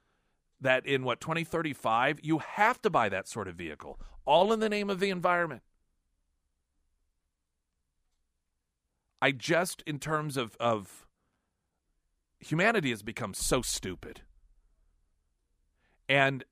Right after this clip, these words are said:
the reason that it is occurring the way it is occurring is because these stupid people are put in positions of power. I don't know if you can pinpoint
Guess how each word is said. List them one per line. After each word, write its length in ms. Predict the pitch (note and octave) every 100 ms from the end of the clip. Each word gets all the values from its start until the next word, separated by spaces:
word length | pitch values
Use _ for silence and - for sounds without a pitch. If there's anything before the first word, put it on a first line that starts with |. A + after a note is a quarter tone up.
| -
the 160 | B2+
reason 640 | A#2+ C#3+ F3+ G3 E3+ D#3+ C3
that 340 | B2+ G#2 G#2 -
it 100 | A#2
is 140 | G#2
occurring 600 | G#2+ - C#3 C3+ A2 G2
the 80 | G2
way 200 | A2+ B2
it 60 |
is 120 | A2+ G2+
occurring 400 | G2+ B2 G#2+ G#2
is 120 | G2+
because 320 | A#2 C3+ A2
these 160 | A2+ -
stupid 400 | - C#3+ B2+ -
people 280 | C3 A2
are 100 | G#2+ F#2+
put 180 | A#2+
in 80 | G2+
positions 480 | G2 F2 F#2 - E2+
of 80 | D2+
power. 400 | - B1+ B1+ - _ _ _ _ _ _ _ _ _ _ _ _ _ _ _ _ _ _ _ _ _ _ _ _ _ _ _ _ _ _ _ _ _ _ _ _ _ _ _ _ _ C3 _ -
I 200 | G2 G#3
don't 260 | G#3+ G3+ D3
know 160 | C3
if 140 | B2 -
you 80 | A#2
can 200 | G2 E2+
pinpoint 680 | - A2+ B2+ - C#3 C#3